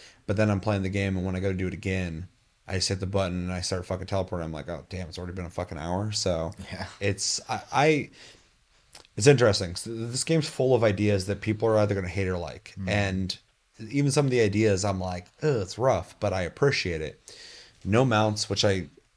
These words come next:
Speaker 1: fucking, mark my words, they're gonna add mounts this game at some point.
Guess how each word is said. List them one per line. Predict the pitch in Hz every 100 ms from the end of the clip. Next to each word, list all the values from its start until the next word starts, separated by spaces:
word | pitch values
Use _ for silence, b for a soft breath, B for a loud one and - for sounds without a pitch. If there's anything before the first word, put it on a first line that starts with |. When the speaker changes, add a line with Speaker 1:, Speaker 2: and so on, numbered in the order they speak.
| _ _ _ _ _ _ _ _ _
Speaker 1:
fucking, | - 135 135 135 117 107 101 101 95 98 107
mark | 123 131
my | 135
words, | 120 117 107
they're | 120
gonna | 110
add | 101 95
mounts | 92 87 -
this | -
game | 87 80
at |
some | - 73
point. | - 80